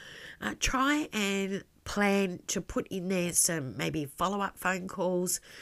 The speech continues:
some Zoom calls, or maybe some Skype, uh, calls, but things that are going to give you connection as well as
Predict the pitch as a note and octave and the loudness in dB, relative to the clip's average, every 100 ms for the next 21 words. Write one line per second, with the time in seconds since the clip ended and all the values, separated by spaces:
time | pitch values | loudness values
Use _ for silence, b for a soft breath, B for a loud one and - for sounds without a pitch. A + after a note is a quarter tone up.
0 | B B - - D#3 C#3 F#3 F#3+ F3 F3 | B B -2 0 4 4 6 4 2 -2
1 | E3+ F#3+ E3+ D#3+ D#3+ D3+ - B2+ G#2 G#2 | 0 4 8 8 8 2 -2 -4 -4 -2
2 | F3+ E3 D#3 - B2 - - F3 E3+ - | -2 0 2 0 2 2 4 6 4 2
3 | - B B B B B - C#3+ C#3 G2+ | -10 B B B B B 2 4 4 2
4 | - - F3+ F3 E3 - B B G3 - | 0 2 4 4 0 -6 B B -4 -2
5 | C4 B3 C4 - B3 - G3 F#3+ F#3 E3 | -4 -2 0 0 0 0 -2 2 0 0
6 | G3 - F3 F3+ F3 D#3+ E3+ E3 D3 - | -2 -2 0 0 -2 0 0 0 -2 -10
7 | _ _ _ _ - F3 F#3 - - A#3 | _ _ _ _ 0 2 2 0 0 0
8 | B3+ D4+ C4+ _ b b b b b b | 0 0 -2 _ b b b b b b
9 | _ _ _ - - F3 D#3+ F#3 F#3 G#3+ | _ _ _ -12 -2 0 2 4 4 2
10 | - D#3+ D#3+ C#3+ | 0 0 4 2